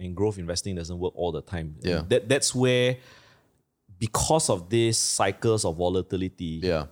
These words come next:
Speaker 1: that's where you can make money lah. I
Speaker 2: Yeah.
Speaker 1: think that's the point you're trying to
Speaker 2: Correct.
Speaker 1: make. Yeah.
Speaker 2: And it's, uh, at the end of the day, I think you're right that it's about being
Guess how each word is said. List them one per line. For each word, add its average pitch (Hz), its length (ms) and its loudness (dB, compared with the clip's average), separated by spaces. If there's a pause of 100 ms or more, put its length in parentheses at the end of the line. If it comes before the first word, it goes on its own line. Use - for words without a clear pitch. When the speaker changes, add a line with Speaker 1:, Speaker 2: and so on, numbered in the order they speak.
(240)
Speaker 1:
that's 117 220 2
where 113 100 4
you 104 120 0
can 87 160 -6
make 101 140 -6
money 95 280 -6
lah. 78 180 -6
I - 60 -10
Speaker 2:
Yeah. 90 160 -2
Speaker 1:
think 90 160 -8
that's 113 180 0
the 101 80 -6
point 104 200 -8
you're 90 100 -12
trying 95 140 -10
to 87 60 -10
Speaker 2:
Correct. 87 260 0
Speaker 1:
make. - 140 -20
Yeah. 90 360 2
Speaker 2:
And 139 100 4
it's, 139 120 0
uh, 139 260 2
at 127 80 2
the 139 100 4
end 165 100 4
of 151 40 2
the 135 120 4
day, 131 60 4
I 104 60 4
think 113 300 -2
you're 85 120 0
right 92 220 2
that 82 100 0
it's 85 140 -2
about 80 300 0
being 95 460 0